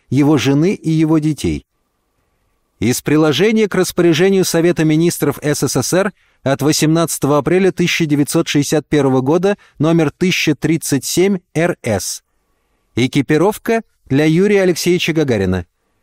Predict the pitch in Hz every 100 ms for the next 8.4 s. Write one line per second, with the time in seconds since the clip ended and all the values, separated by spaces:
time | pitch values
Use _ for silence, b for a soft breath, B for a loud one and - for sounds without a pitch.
0 | _ - 123 113 208 220 _ _ _ _
1 | 151 151 - 190 180 196 180 - 165 117
2 | 120 113 117 139 _ _ - 101 120 143
3 | 196 _ _ _ - 147 135 170 208 180
4 | 185 - 214 196 139 131 139 139 147 _
5 | - 143 160 214 - _ - 147 135 180
6 | - - _ - - - 165 202 226 -
7 | _ - 160 - - 170 202 220 _ 147
8 | 139 170 185